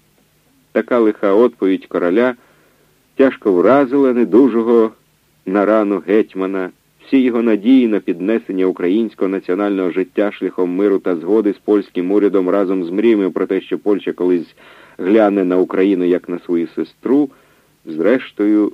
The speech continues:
розвіялися. Він зрозумів, що кров козаків і його власна кров, пролита за Польщу, тільки зміцнила ворога козацтва. Розкраєним своїм серцем він почав перечувати собі смерть од рани,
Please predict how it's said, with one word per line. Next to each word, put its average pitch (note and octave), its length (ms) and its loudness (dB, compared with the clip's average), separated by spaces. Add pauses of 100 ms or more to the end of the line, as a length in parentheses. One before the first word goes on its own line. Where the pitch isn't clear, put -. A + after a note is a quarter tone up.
розвіялися. C#2+ 880 -6 (800)
Він A#2+ 260 4
зрозумів, F#2+ 580 0
що - 180 -4
кров G#2+ 320 0
козаків F#2 540 -2
і F2+ 40 0
його E2+ 220 -2
власна A2 540 -2
кров, A2 360 2
пролита G2+ 440 0
за F#2+ 120 -4
Польщу, G2+ 600 -2 (840)
тільки C3+ 400 2
зміцнила G2+ 760 0
ворога F2+ 480 0
козацтва. D2+ 640 -8 (920)
Розкраєним A#2+ 840 0
своїм G#2+ 320 -2
серцем A#2 540 -2
він G#2+ 160 -2
почав A#2 360 -2
перечувати A2+ 600 -2
собі G2+ 280 -6
смерть G#2 460 -4
од F2 140 -2
рани, C3 460 0